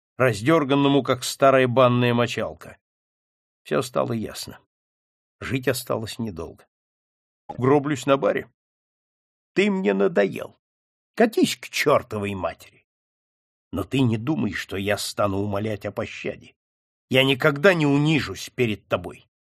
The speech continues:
Соломин перекинул тело через поручни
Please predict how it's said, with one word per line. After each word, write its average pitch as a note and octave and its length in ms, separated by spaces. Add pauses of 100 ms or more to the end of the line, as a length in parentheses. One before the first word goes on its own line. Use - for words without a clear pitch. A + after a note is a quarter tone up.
(560)
Соломин B2+ 600
перекинул A#2 560
тело G#2+ 320
через A2+ 320
поручни B2 600